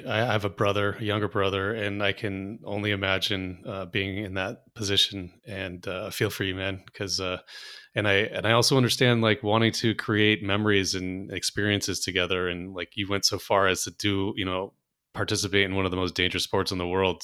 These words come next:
just so you could do that. And, uh, so hats off to you, man. Really, uh, really, and really a, a pleasure to have you here as well. I wanna, um, ask you a little bit about, uh, like, some of the circumstances around the, the injury that he sustained,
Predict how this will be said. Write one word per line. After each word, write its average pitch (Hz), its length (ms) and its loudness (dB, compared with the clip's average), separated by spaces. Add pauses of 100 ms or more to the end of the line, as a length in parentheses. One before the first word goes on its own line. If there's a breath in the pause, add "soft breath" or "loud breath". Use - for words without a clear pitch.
just 90 180 2
so 95 120 2
you 90 140 0
could 87 160 -4
do 98 160 0
that. 92 280 4
And, 87 340 -8
uh, 87 220 -4 (540 loud breath)
so - 160 0
hats 104 220 4
off 98 180 6
to 98 100 -4
you, 87 60 -6
man. 90 280 -4
Really, 92 400 -4
uh, 90 140 -6 (160)
really, 95 300 -4 (360 loud breath)
and 90 260 -4 (180)
really 101 260 2
a, 95 140 2
a 95 100 -6
pleasure 95 320 0
to 85 80 0
have 87 220 0
you 87 80 -2
here 90 160 -2
as - 180 -8
well. 90 300 -4 (1300 loud breath)
I 110 40 4
wanna, 139 460 8
um, 113 360 6
ask 113 280 2
you 127 100 4
a 113 40 6
little 107 180 4
bit 101 160 4
about, 98 420 4
uh, 98 120 0
like, 95 160 0
some 110 160 -2
of 95 60 -2
the 98 60 -2
circumstances 101 720 -4
around 92 380 -2
the, 92 220 -2
the 95 160 -8
injury 101 320 -2
that 87 160 -4
he 90 80 -4
sustained, 92 720 -4